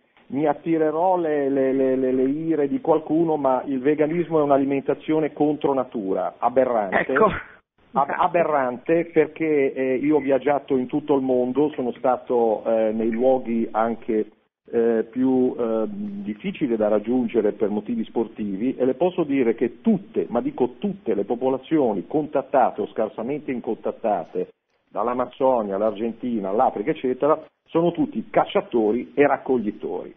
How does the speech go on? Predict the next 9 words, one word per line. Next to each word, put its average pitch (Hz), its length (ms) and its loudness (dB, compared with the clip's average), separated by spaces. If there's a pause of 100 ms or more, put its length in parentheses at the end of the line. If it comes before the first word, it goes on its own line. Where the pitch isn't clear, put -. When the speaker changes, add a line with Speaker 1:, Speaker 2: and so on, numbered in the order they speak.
(440)
Speaker 1:
Quindi, 123 600 0
se 147 120 0
suo 160 200 -2
figlio 180 300 0
lo 123 100 2
fa 151 200 -2
per 127 180 0
motivi 127 640 -2
etici, 180 680 -2